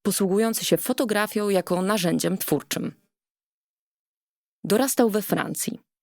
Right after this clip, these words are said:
W Polsce mieszka od tysiąc dziewięćset dziewięćdziesiątego dziewiątego roku. Często podejmuje wątek pamięci zbiorowej i nadziei związanych z modernistyczną architekturą,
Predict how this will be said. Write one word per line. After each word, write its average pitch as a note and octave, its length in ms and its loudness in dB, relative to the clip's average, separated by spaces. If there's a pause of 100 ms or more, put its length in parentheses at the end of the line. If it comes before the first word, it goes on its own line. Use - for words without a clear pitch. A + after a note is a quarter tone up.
(480)
W - 100 -12
Polsce F#3 460 4
mieszka A3+ 400 0
od - 260 -4
tysiąc F#3+ 340 0
dziewięćset A#3 500 0 (120)
dziewięćdziesiątego F#3 760 0
dziewiątego D#3+ 500 -2
roku. - 360 -6 (1500)
Często D4 380 4
podejmuje G3 480 0
wątek F#3+ 380 -2
pamięci F3 480 0
zbiorowej F3 640 0 (400)
i F#3+ 80 4
nadziei G#3+ 460 0
związanych F3 560 0
z D#3+ 80 -2
modernistyczną F3+ 880 0
architekturą, - 840 -4